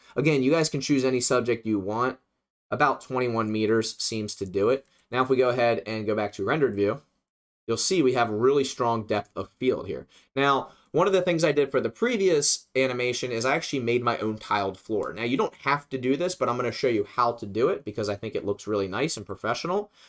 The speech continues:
I'm gonna go ahead and add in a cube here.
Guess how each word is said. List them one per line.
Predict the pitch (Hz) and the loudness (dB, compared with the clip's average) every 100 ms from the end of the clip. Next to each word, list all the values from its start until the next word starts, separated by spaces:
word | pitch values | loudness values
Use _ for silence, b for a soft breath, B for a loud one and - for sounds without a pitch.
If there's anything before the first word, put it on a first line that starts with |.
| b 127 | b -4
I'm | |
gonna | 135 | 2
go | 127 | 2
ahead | 123 113 | 2 0
and | 110 - | -2 -4
add | 113 113 | -4 -2
in | 101 110 107 | -2 -4 -2
a | 104 98 | -2 -2
cube | 95 - 117 147 | -4 -4 -2 0
here. | 170 190 220 | 2 2 0